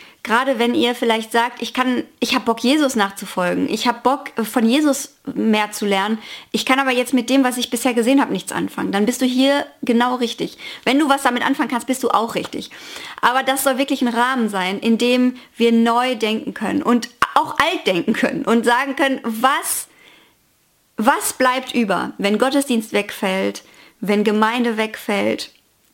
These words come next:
Ähm, was ist das, was du mit Jesus haben kannst? Und was hat das für einen Einfluss darauf, wie du Elternschaft lebst, wie du in deinem Beruf lebst? Was das für ein, was kann das für einen Einfluss auf deine Stadt haben? Ähm,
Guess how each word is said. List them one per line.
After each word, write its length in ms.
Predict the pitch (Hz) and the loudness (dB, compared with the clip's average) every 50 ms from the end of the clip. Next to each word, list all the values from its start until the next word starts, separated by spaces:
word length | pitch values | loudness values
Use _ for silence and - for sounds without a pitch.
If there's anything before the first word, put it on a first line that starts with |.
| _ _ _ _ _ _ _ _ - - - - - | _ _ _ _ _ _ _ _ -20 -20 -14 -8 -4
Ähm, 260 | 226 220 220 214 190 | -2 0 0 2 2
was 260 | 196 254 294 311 - | 2 0 0 0 -2
ist 260 | - 262 247 - - - | -2 -2 -2 -2 -2 -2
das, 380 | 247 247 254 247 - - - - - - _ | -2 -2 -2 -4 -6 -8 -10 -12 -18 -10 _
was 300 | - 226 220 220 - _ | -4 -4 -4 -4 -4 _
du 160 | - 285 302 | 2 4 6
mit 200 | 302 277 262 269 | 6 4 4 2
Jesus 360 | - 240 233 208 214 208 - - | 0 0 0 0 -2 -6 -4 -2
haben 240 | 240 220 208 202 | -2 -2 -2 -2
kannst? 440 | 196 - 185 - 208 208 - - - - - - - | -6 -6 -6 -6 -6 -6 -8 -10 -12 -16 -20 -8 -2
Und 120 | - 226 214 | 0 2 2
was 140 | 240 233 | 2 2
hat 140 | - 269 - | 0 0 0
das 140 | 240 233 - | -2 -4 -4
für 120 | - - | -2 -2
einen 100 | 233 220 | 0 0
Einfluss 500 | - - 247 277 277 269 - 214 202 208 | 0 0 0 -2 -2 -2 -4 -6 -6 -4
darauf, 500 | - 202 202 190 202 202 202 196 196 - | -2 -2 -2 0 0 -2 -2 -4 -8 -8
wie 120 | - 202 202 | -8 -6 -4
du 140 | 190 - - - | -4 -4 -4 -2
Elternschaft 580 | - 240 247 - 254 226 - - 208 196 - - | -2 -2 0 0 0 0 0 -2 -4 -6 -6 -6
lebst, 400 | 208 196 196 196 - - - - - - - - - - _ | -4 -4 -4 -6 -10 -14 -18 -18 -20 -20 -20 -20 -20 -20 _
wie 260 | 202 190 214 233 233 | -6 0 2 2 2
du 200 | 196 208 208 208 202 - | 2 0 -2 -2 -2 -2
in 120 | - 214 202 | 0 0 0
deinem 200 | 202 190 196 190 | 0 0 0 -2
Beruf 340 | 202 190 220 233 220 220 | -2 0 -2 -4 -4 -4
lebst? 500 | - 196 202 185 - - - - - - | -4 -4 -2 -2 -4 -6 -10 -12 -8 -4
Was 200 | 190 226 226 220 | -2 -2 -2 -2
das 180 | - 226 220 - | -2 -4 -4 -4
für 140 | - - 214 | -2 -2 -2
ein, 140 | 202 208 - - - - | -2 -2 -6 -8 -8 -4
was 200 | 226 240 247 - | -2 -2 -2 -2
kann 180 | - - 247 | -2 -2 -2
das 120 | 220 202 - | -2 -2 -4
für 100 | - 202 | -4 -6
einen 100 | - - | -4 -2
Einfluss 340 | 202 208 233 - 214 196 - | -2 -4 -4 -6 -6 -8 -8
auf 140 | - 185 | -8 -6
deine 220 | - 190 185 185 190 | -6 -6 -4 -4 -4
Stadt 360 | - - - 262 254 - - | -4 -2 -2 -4 -4 -2 -2
haben? 340 | 254 226 220 214 220 220 214 - - - - - - - - - - _ _ - - | -2 -2 0 0 -2 -4 -4 -10 -18 -20 -20 -18 -18 -18 -20 -20 -20 _ _ -8 -6
Ähm, 560 | 208 202 196 196 196 190 190 190 190 190 - | -4 -2 -2 -2 -2 -2 -2 -2 -4 -6 -8